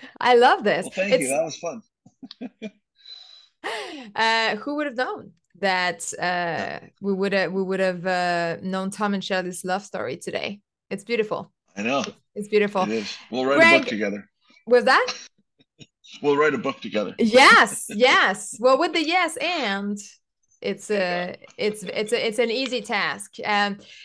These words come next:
Speaker 1: Greg, where can people find more of you, or can people follow you and contact you if they want to bring the work happy culture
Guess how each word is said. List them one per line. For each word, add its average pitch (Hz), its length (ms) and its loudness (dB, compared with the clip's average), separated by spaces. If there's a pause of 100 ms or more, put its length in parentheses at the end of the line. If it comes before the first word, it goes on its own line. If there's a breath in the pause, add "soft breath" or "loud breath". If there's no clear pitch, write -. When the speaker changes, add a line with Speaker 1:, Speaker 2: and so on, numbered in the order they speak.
(340 loud breath)
Speaker 1:
Greg, 330 400 2
where 294 420 0
can 381 240 -8
people 277 320 -6
find 208 520 -6
more 190 280 -4
of 185 240 -8
you, 190 300 -2
or 208 140 -4 (180)
can 196 140 -4
people 202 240 -6
follow 208 380 0
you 196 420 -2
and 185 340 -6
contact 220 540 -6
you 190 160 -2
if 185 200 -6
they 185 120 -4
want 185 260 -8
to 202 100 -14
bring 190 180 -8
the 170 100 -10
work 175 260 -10
happy - 320 -12
culture - 560 -12